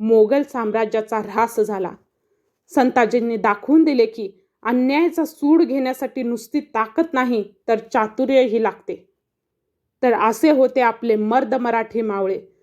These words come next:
स्वतःच्या जीवाची पर्वा न करणारे निर्भीड योद्धे.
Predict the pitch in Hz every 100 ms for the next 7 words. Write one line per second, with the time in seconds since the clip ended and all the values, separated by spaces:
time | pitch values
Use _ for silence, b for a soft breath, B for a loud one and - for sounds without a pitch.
0 | _ _ - 208 208 247 254 247 196 220
1 | 220 226 254 233 214 220 208 202 262 302
2 | 254 202 220 220 208 185 208 220 180 226
3 | 233 202 202 165 196 180 -